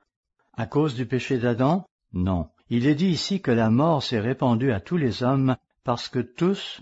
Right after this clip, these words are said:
ont péché. Voilà pourquoi la mort s'est répandue dans le monde entier. Nous sommes donc tous dignes de la peine de mort parce que tous nous avons péché. C'est ce que dit Romains chapitre trois, verset vingt-trois.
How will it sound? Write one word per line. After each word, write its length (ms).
ont 120
péché. 520
Voilà 280
pourquoi 380
la 140
mort 340
s'est 220
répandue 480
dans 140
le 80
monde 260
entier. 480
Nous 100
sommes 320
donc 300
tous 300
dignes 380
de 100
la 180
peine 280
de 80
mort 440
parce 280
que 260
tous 520
nous 180
avons 240
péché. 480
C'est 180
ce 80
que 120
dit 160
Romains 360
chapitre 480
trois, 300
verset 300
vingt-trois. 560